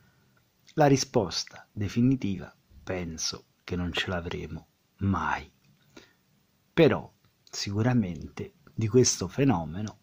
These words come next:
esistono delle fotografie, delle tracce che fanno pensare a alcune veramente che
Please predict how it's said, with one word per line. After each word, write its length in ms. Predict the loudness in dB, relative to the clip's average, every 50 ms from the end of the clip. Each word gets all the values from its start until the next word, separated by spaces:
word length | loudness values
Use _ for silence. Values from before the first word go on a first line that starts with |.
| _ _ _
esistono 840 | 4 4 4 4 2 -2 -4 -4 -6 -6 -8 -10 -12 -12 -12 -16 _ _ _ _ _ _ _ _ _ _ _
delle 500 | 2 6 6 8 8 6 2 -2 -8 -12
fotografie, 1000 | _ -6 -4 -4 -2 -2 -4 -6 -6 -8 -10 -10 -12 -14 -14 -14 -16 -16 -20 -20 _
delle 420 | -10 -6 -4 -4 -2 -4 -6 -6 -6
tracce 680 | -6 -6 -4 -4 -6 -8 -6 -6 -4 -2 -2 -4 -6 _ _ _ _ _ _ -20 -20 -20 -20 _ _ _ _ _
che 160 | 2 2 2
fanno 400 | 2 -2 -8 -6 -4 -4 0 2
pensare 540 | 4 6 6 4 4 0 -6 -8 -10 -8 -6
a 40 | -4
alcune 520 | -4 -6 -6 -10 -16 -18 -20 -20 -20 -20 _ _ _ _ _ _ _ _ _ _ _ -20 -20 -20 -20 -20 -20 -20 -20 _ _ -20 -20 -20 _ -20 -20 -20 -20 -20 -20 -20 -20 -20 -20 _ -20 _ -2
veramente 1000 | 2 4 4 6 6 6 6 4 2 -6 -14 -16 -16 -16 -16 -16 -20 -20 -20 -14 0
che 320 | 2 2 4 2 0 -4